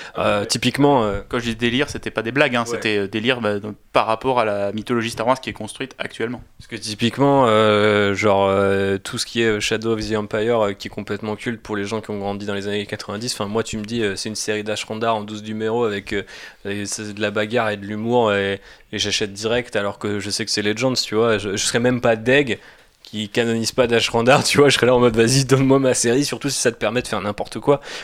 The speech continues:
Speaker 1: ou de s'inscrire, euh, dans la continuité de tel ou tel event, de telle ou telle période, ça peut être, euh, vraiment cool,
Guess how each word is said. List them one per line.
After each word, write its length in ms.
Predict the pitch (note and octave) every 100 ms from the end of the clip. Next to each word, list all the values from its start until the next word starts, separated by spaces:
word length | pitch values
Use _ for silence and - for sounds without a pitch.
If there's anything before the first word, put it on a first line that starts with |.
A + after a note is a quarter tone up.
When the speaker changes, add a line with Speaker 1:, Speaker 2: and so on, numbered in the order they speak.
| -
Speaker 1:
ou 100 | D3+
de 60 | C#3
s'inscrire, 600 | A2+ G#2+ - C3+ C3 G#2+
euh, 40 |
dans 100 | G#2
la 100 | G#2
continuité 460 | G#2+ G#2 G#2+ G#2 C3
de 80 | G#2
tel 200 | G#2+ A2
ou 60 |
tel 180 | G#2 A2
event, 460 | G#2 G#2+ A2 A#2+ A2+
de 220 | G#2 G2+
telle 160 | G2+ G#2+
ou 60 | G#2
telle 180 | G#2+
période, 460 | F#2+ A#2 F#2+ A#2 B2+
ça 120 | -
peut 120 | G#2+
être, 160 | A2 -
euh, 100 | G2
vraiment 460 | G2 G2+ G#2+ G#2+ G#2
cool, 300 | C#3+ D#3